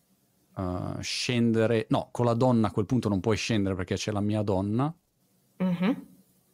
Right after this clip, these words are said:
Speaker 1: Puoi però bloccarmi ulteriormente con la torre e salire in
Speaker 2: Però
Speaker 1: qua.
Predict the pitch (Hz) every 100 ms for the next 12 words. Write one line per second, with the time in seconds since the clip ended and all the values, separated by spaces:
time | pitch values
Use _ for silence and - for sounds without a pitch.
0 | - - - - _ - 151 151 156 123
1 | 139 143 127 127 131 120 127 123 117 120
2 | 127 113 107 104 110 107 95 - 95 90
3 | 98 104 - _ _ _ _ - 110 117
4 | 98 95 101 214 262 90